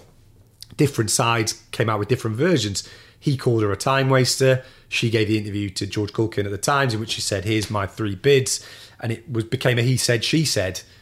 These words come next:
literally a he said, she said thing. And I think that, you know, Ashley would either reject it because he didn't want to sell, really, which, um, I don't believe that's the case, 'cause I, I, I do think that he would sell,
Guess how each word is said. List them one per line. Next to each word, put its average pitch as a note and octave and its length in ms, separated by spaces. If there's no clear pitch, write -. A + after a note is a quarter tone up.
literally B2+ 440
a G2 60
he A#2 140
said, A2+ 280
she C#3+ 200
said G2 300
thing. G2 240
And A#2+ 100
I A#2+ 40
think A#2+ 320
that, G#2+ 240
you A2 120
know, G2+ 200
Ashley B2+ 280
would G#2+ 160
either G#2+ 160
reject A#2+ 380
it - 80
because - 600
he B2 80
didn't G#2 200
want G#2 140
to - 80
sell, D3+ 300
really, E3 460
which, - 540
um, G2 680
I C3 80
don't A#2 180
believe A2 300
that's - 200
the - 80
case, G#2+ 300
'cause G2 160
I, G2 120
I, G2 160
I G#2+ 60
do D#3 220
think - 240
that A2 100
he G#2+ 60
would G2+ 200
sell, G2+ 400